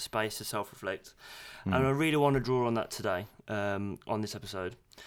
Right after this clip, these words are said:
Speaker 1: So if we talk about work, because
Speaker 2: Hmm.
Speaker 1: that's the journey that we're gonna focus on, obviously there's, uh, gonna be, um,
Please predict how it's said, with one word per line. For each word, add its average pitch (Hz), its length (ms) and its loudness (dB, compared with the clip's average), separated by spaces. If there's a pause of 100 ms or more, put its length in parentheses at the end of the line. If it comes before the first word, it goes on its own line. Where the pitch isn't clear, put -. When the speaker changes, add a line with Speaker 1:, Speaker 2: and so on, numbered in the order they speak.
(360)
Speaker 1:
So 143 240 6
if 143 200 6
we - 60 -2
talk 208 160 6
about 185 220 4
work, 139 540 4
because 110 200 4
Speaker 2:
Hmm. 135 60 2
Speaker 1:
that's 117 120 0
the 143 100 -2
journey 127 280 2
that 117 120 0
we're 113 120 0
gonna 120 260 0
focus 104 380 -2
on, 107 100 0
obviously 113 340 -2
there's, 107 340 0
uh, 104 540 0
gonna 104 240 -2
be, 101 460 2
um, 95 640 -4